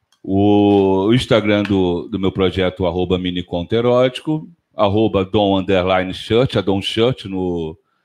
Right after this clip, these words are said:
no Facebook também, vocês acham fácil.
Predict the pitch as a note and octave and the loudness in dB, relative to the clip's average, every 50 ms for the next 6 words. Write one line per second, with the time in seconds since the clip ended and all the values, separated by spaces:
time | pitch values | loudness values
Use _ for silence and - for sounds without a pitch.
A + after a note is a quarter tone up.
0 | _ _ _ _ F#2+ F#2+ - - A2 G#2 G2+ - G2+ F2+ G2 A#2+ C3 - - - | _ _ _ _ -8 -8 -4 0 0 0 0 -2 -4 0 0 0 0 0 -2 -6
1 | - F#2 F2 F#2+ G#2+ C3+ F3 C#3+ - G#2 F2+ F#2 F2+ F2 - - G2+ G2+ - - | -4 -4 -2 -2 -4 -4 -4 -6 -6 -4 -2 -2 -2 -4 -4 -8 -12 -10 -6 -4
2 | G#2+ G#2+ A#2 C#3+ - - - - - | -2 0 0 -2 -4 -6 -16 -20 -20